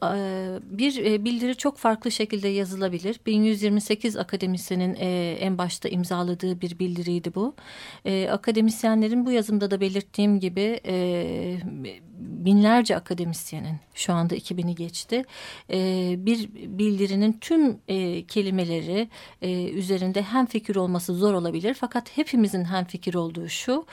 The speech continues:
e, bu çatışma ortamının, şiddet ortamının bir an önce durması gerekiyor ve,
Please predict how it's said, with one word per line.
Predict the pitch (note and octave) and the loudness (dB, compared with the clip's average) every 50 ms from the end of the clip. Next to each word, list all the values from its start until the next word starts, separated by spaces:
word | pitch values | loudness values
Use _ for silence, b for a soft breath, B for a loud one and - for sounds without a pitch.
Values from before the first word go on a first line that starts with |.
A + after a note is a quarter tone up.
| B B B B B B B B | B B B B B B B B
e, | G3 F#3+ F#3+ F#3 F#3 G3 | -2 0 0 0 -2 0
bu | A#3+ C#4 C#4 | 0 0 0
çatışma | C4+ - - G#3+ G#3 - G3 - - - G3 F3+ | 0 0 -2 -2 -2 0 -4 -2 0 0 0 0
ortamının, | F3 F3 F3 - E3+ F3 F3+ G3+ | 0 -2 -4 -2 -2 0 0 0
şiddet | G#3+ - - A3 G#3 G#3+ G3+ - | 0 0 0 0 2 2 2 0
ortamının | F3+ E3+ F3 - E3+ E3+ F3 F3+ F3+ E3+ | -2 -6 -4 -4 -4 -2 0 0 0 2
bir | G3+ A3 | 2 4
an | A3+ A3 G3 | 4 4 2
önce | F#3 F3 E3+ - F3 D#3+ D#3+ | 2 0 0 0 -2 -4 -2
durması | E3+ F3 F3+ F#3 F#3 - - A#3 | 0 2 2 2 0 0 -2 0
gerekiyor | G#3+ A3+ A3+ A#3 A#3 A#3 - A#3+ A3+ A3+ A3+ B3 B B B B B B B | 2 2 2 2 0 -2 -2 0 2 2 2 0 B B B B B B B
ve, | - F3+ G3+ G#3+ A3+ A3+ G#3+ | -4 0 2 4 4 2 0